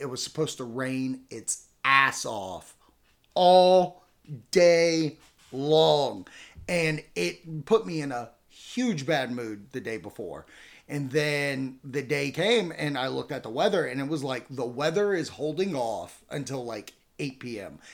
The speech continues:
And I'm supposed to do my stuff from six to seven. I couldn't believe it. So I'm getting more jazzed about that. I grab my wrestling bag.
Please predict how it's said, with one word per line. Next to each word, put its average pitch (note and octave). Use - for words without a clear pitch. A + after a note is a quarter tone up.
And C#3
I'm D#3+
supposed E3+
to D#3
do C#3
my D3+
stuff C3+
from B2
six -
to -
seven. A2+
I D3
couldn't F3+
believe C3
it. -
So D#3
I'm D#3
getting G3
more G3
jazzed D#3+
about C#3+
that. D3
I C#3
grab D#3
my C#3+
wrestling C#3
bag. A#2